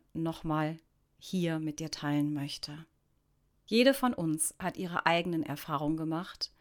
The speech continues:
mit der spirituellen Welt. Nun ist es doch aber wichtig, einmal zu verstehen,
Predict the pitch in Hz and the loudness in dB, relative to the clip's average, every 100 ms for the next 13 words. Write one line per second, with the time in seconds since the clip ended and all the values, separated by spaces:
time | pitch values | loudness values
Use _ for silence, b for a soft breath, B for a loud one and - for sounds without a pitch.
0 | b b 190 208 - 151 151 139 - 127 | b b 0 2 2 -2 -6 -4 -4 -4
1 | 156 165 156 135 139 - - _ _ _ | -4 -4 -4 -6 -4 -4 -4 _ _ _
2 | - 196 214 233 - 208 185 175 170 214 | -2 0 2 0 -2 -2 -2 -2 0 -2
3 | - 151 147 - 160 160 151 156 160 156 | -2 -6 -6 -6 -4 -2 -4 -6 -6 -4
4 | - 180 160 175 | -2 0 0 -2